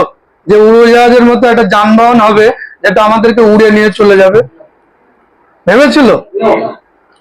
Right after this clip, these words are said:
Speaker 1: তো যেগুলো বা-, অভাবনীয় জিনিস, যেগুলো আমরা ভাবতে ভয় পাই, সেগুলো যদি হয়,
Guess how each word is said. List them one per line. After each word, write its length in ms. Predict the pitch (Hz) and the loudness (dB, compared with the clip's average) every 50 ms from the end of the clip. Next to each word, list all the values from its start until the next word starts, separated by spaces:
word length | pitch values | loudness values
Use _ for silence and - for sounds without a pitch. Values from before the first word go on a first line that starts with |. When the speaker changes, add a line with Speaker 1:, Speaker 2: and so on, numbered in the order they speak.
| _ _ _ _ | _ _ _ _
Speaker 1:
তো 200 | 233 240 254 254 | 0 0 2 0
যেগুলো 500 | 220 180 170 208 214 208 247 254 262 254 | 0 0 0 0 0 2 2 2 2 0
বা-, 400 | 208 165 165 - - - - 180 | 0 -2 -4 -6 -6 -4 -2 -2
অভাবনীয় 560 | 196 208 226 233 247 247 262 262 254 262 247 | 0 0 0 0 0 2 2 2 2 2 2
জিনিস, 320 | 202 185 220 226 233 226 180 | 2 0 0 0 0 0 0
যেগুলো 320 | 180 202 202 226 233 233 | 0 2 2 2 2 0
আমরা 120 | 240 240 | 0 -2
ভাবতে 460 | 226 170 - 156 185 202 - - 254 214 | -2 -2 -2 -2 -2 -2 -2 -2 -2 -2
ভয় 360 | 180 - - - 226 247 233 202 | 0 0 0 0 0 0 0 -2
পাই, 160 | 226 202 196 202 - - _ _ _ _ _ _ | -2 -2 -2 -4 -6 -12 _ _ _ _ _ _
সেগুলো 420 | - - 208 214 208 240 262 262 | -8 -4 -2 0 2 2 2 2
যদি 260 | 262 254 269 226 254 226 | 2 2 2 2 0 0
হয়, 360 | 165 160 196 214 202 190 | 0 0 0 2 2 0